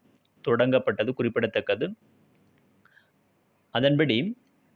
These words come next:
இந்த திட்டமானது தொடங்கப்பட்ட முதல் நாளில் பார்த்தீங்கன்னா, மொத்தம் பதினோரு மாநிலங்களில் இந்த திட்டமானது செயல்படுத்தப்பட்டிருக்கிறது.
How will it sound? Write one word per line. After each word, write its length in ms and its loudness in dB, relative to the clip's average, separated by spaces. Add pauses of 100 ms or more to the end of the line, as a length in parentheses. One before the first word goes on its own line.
(640)
இந்த 120 0
திட்டமானது 580 2
தொடங்கப்பட்ட 580 2
முதல் 300 2
நாளில் 340 0
பார்த்தீங்கன்னா, 400 0 (1400)
மொத்தம் 400 0 (720)
பதினோரு 480 6
மாநிலங்களில் 760 2
இந்த 180 0
திட்டமானது 520 0
செயல்படுத்தப்பட்டிருக்கிறது. 1080 -2